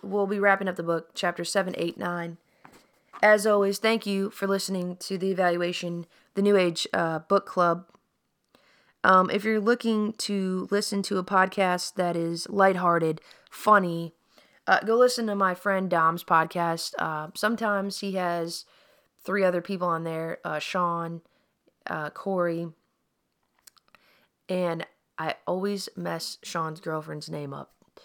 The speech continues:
because they don't always call her by her name, but her, sh-, they're all so funny. Love them to death. It's, it's great. It's great energy. It's something that I listen to weekly. Um,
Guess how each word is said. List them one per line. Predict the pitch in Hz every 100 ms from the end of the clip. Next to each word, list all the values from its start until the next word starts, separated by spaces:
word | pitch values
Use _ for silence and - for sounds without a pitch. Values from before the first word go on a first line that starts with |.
| _ _ _
because | - 180
they | 165
don't | 175 196
always | 180 160
call | - 165
her | 151
by | 151 143
her | 143
name, | 143 139 -
but | 190 180 _ -
her, | 214 180 160 - _
sh-, | - -
they're | 190 214
all | 214 214
so | 196 - 196 190
funny. | 170 143 143 - - - _
Love | 185 214 214
them | 196 185
to | 160
death. | 151 151 -
It's, | 170 170 -
it's | 196 -
great. | - 202 202 - -
It's | 190 -
great | 190 190 202 190
energy. | 165 160 160 160 -
It's | 160
something | - 190 190 190
that | -
I | 165
listen | 170 170 170
to | 180 165
weekly. | 175 165 165 160 160 - - - _ _ _ _ -
Um, | 196 190 190 185 175 175 175